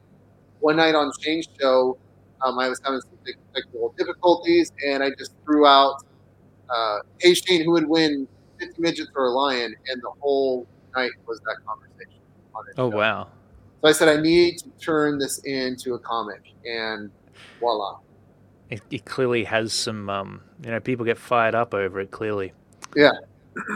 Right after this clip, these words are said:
Speaker 1: <clears throat>
Speaker 2: Awesome, man. And what's this here? This looks like a figure of some kind.
Speaker 1: That's the three D print, the three-inch three D print of Lion.
Speaker 2: Oh, that's awesome.
Speaker 1: Yeah, he's cool.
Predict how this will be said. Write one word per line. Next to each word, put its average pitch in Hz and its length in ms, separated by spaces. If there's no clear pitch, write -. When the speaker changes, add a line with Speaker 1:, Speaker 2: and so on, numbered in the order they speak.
Speaker 1:
<clears throat> 185 180
Speaker 2:
Awesome, 127 480
man. 104 240
And 147 320
what's 208 180
this - 280
here? 214 200
This 147 220
looks - 180
like 175 180
a 143 60
figure 196 380
of 117 200
some 110 320
kind. 95 320
Speaker 1:
That's - 200
the 147 280
three 156 140
D 151 120
print, 156 260
the 143 80
three-inch 143 340
three 135 140
D 135 180
print 139 240
of 117 140
Lion. 139 480
Speaker 2:
Oh, 110 180
that's 101 240
awesome. 104 520
Speaker 1:
Yeah, 95 100
he's 110 280
cool. - 180